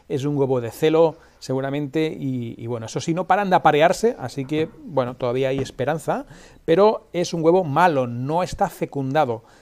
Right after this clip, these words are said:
Se puede apreciar que el huevo no está oscuro, no está rojito, no se ven venas, en fin, no es bueno. Este es un huevo no fértil, un huevo que no está pisado, ¿de acuerdo?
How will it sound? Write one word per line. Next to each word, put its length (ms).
Se 300
puede 580
apreciar 840
que 420
el 120
huevo 260
no 80
está 240
oscuro, 580
no 120
está 240
rojito, 560
no 100
se 160
ven 240
venas, 460
en 100
fin, 260
no 200
es 80
bueno. 320
Este 180
es 80
un 100
huevo 360
no 300
fértil, 580
un 100
huevo 240
que 160
no 380
está 360
pisado, 380
¿de 100
acuerdo? 380